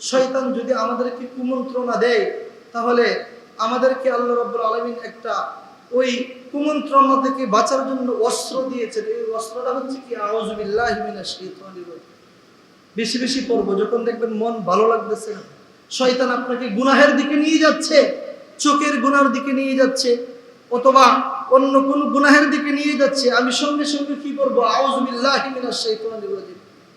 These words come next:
এটাও যদি কাজ না হয়, এর থেকে আরো অ্যাকশন, অধিক অ্যাকশনের জন্য আপনি লা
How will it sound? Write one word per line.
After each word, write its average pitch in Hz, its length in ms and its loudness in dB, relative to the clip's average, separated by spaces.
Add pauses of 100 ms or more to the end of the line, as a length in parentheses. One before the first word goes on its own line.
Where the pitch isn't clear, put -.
(1200)
এটাও 285 400 10
যদি 370 160 8 (120)
কাজ 302 140 12 (120)
না 285 160 10
হয়, 233 200 6 (560)
এর 330 100 10 (100)
থেকে 339 200 4 (220)
আরো 339 160 12 (120)
অ্যাকশন, 285 440 8 (1400)
অধিক 254 320 10
অ্যাকশনের 294 600 6
জন্য 277 220 2 (460)
আপনি 233 240 0 (140)
লা 254 100 8